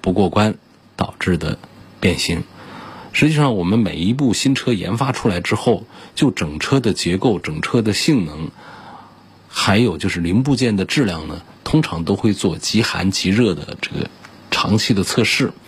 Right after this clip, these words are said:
各方面都论证过了之后，才会真正的批量生产、投放上市。一般来说不会出现这样的情况，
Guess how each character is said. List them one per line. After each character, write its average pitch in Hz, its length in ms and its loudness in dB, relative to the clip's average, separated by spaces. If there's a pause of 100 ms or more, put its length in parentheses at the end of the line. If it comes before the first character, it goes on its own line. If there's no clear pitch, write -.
(400)
各 156 200 4
方 135 160 2
面 113 220 2
都 139 260 2
论 143 260 2
证 117 180 2
过 135 220 0
了 95 100 0
之 90 160 -2
后， 127 360 0
才 - 240 -4
会 101 180 2
真 110 220 2
正 139 160 2
的 80 100 -6
批 - 300 0
量 95 260 -2 (880)
生 117 200 4
产、 - 280 -6 (460)
投 95 180 2
放 95 180 0
上 90 240 -2
市。 - 220 0 (1200)
一 180 100 4
般 175 260 2
来 127 120 2
说 107 160 0
不 - 160 -6
会 123 140 2
出 - 160 -2
现 98 180 0
这 95 100 0
样 85 200 -2
的 78 180 -6
情 - 240 -6
况， - 160 -4